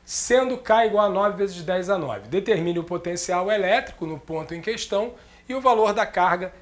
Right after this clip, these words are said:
geradora desse campo. Tem problema não, a gente consegue fazer assim mesmo. Diretor, vem comigo aqui no quadro.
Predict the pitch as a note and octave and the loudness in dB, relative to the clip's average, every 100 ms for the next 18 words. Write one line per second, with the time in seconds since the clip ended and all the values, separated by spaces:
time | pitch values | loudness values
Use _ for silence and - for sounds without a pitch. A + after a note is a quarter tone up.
0 | - D3 C#3 G#3 A3+ C#3 C#3 F3+ F#3 F#3 | -16 -10 2 4 4 4 0 0 0 -4
1 | - - C3+ F3+ G#3 - - G#3 - F#3 | -18 -18 0 2 2 0 -6 -10 -4 0
2 | E3 - - - - - - F4 F4 D4+ | -2 -4 -20 -20 -20 -18 0 0 2 6
3 | C#4+ C4+ A3+ A#3+ F#3 G#3 - A3+ - A3 | 6 8 6 6 6 2 2 0 2 2
4 | A3 - A3+ F#3 A3 A3 G#3+ F#3+ E3+ F3 | 0 0 -2 2 0 0 0 0 0 0
5 | G3+ G#3 G3+ A3+ A#3+ B3 A3 G3+ G3+ E3 | 0 0 0 0 -2 -4 -2 -2 -2 0
6 | D#3 G#2+ | 0 0